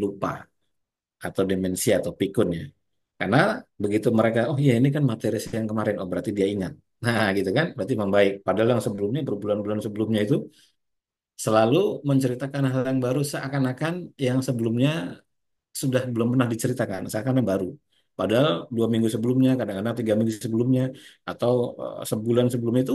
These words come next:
udah cerita kayak gitu. Nah, ini nih penting ya. Jadi gangguan daya ingat. Kemudian sulit fokus.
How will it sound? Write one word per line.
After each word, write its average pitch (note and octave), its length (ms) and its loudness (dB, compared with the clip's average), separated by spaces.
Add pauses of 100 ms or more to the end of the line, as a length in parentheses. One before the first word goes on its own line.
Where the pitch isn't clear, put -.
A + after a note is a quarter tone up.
udah C#3 120 0 (160)
cerita B3+ 360 -2
kayak D3 120 0 (120)
gitu. - 80 -8 (560)
Nah, F2 280 -8
ini A2+ 120 -4 (100)
nih B2 100 0 (640)
penting G#2+ 320 -6
ya. D#2+ 40 -12 (640)
Jadi G2+ 120 -4 (100)
gangguan G2+ 320 0
daya G2 200 -2
ingat. F2+ 180 -8 (800)
Kemudian D#3+ 400 2 (120)
sulit E3 260 2
fokus. E3 280 -2